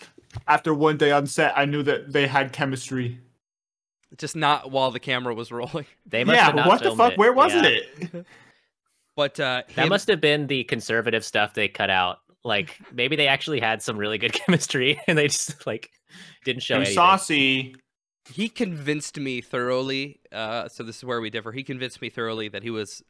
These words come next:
Speaker 2: uh, a fun adventure hero that was good at everything that he was going to be doing. And that's what I was expecting from the movie because I've seen it before. So, um,
Speaker 3: Hmm.
Speaker 2: in the realm of,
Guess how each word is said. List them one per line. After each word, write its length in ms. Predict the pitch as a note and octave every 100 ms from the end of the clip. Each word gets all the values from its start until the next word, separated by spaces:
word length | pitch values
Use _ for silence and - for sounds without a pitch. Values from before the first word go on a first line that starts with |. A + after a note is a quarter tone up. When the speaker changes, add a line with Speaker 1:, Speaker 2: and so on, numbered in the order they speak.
| _
Speaker 2:
uh, 320 | G#2+ G#2 G2+ -
a 120 | G#2+
fun 300 | - - B2+
adventure 460 | A#2+ A2 A#2 A2+ A#2
hero 520 | A#2+ A#2 A2+ A2 G#2+
that 180 | B2 A2
was 160 | G#2 G2+
good 300 | A2 A2+ G#2
at 100 | -
everything 480 | G2+ A2+ G#2 G#2 G2+
that 120 | G2
he 100 | G#2
was 160 | G2+
going 220 | - G2+ G2
to 40 |
be 120 | G2
doing. 320 | F#2+ F#2+ F2 _ _ _ _ _ G2+
And 300 | G2+ G2+ G2 -
that's 400 | A2 - - - _ _ A2+
what 200 | A2 G#2+
I 120 | G2+
was 160 | G2+
expecting 480 | - - - - F#2+
from 160 | - F#2
the 80 | F2
movie 240 | F#2 D#2
because 320 | - G#2+ G#2+
I've 100 | -
seen 160 | - F#2
it 80 | -
before. 300 | _ - -
So, 220 | - - _ _ _ _ _ _ _
um, 320 | G#2 G2 F2 - _
Speaker 3:
Hmm. 80 | -
Speaker 2:
in 100 | D3+
the 100 | C#3+
realm 460 | B2+ C3 C3+ C3+ B2+
of, 180 | A#2